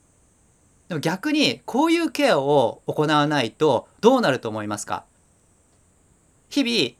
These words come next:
体の状態っていうのは変化しているのに、それに合わせてケアというのを行わないと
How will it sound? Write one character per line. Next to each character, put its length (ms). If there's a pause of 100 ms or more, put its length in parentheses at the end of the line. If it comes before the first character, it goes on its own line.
体 280
の 100
状 180
態 160
っ 80
て 140
い 20
う 60
の 60
は 40
変 220
化 140
し 60
て 100
い 20
る 80
の 100
に、 240 (300)
そ 120
れ 120
に 120
合 120
わ 100
せ 160
て 460
ケ 120
ア 120
と 100
い 60
う 80
の 100
を 60
行 100
わ 160
な 160
い 80
と 400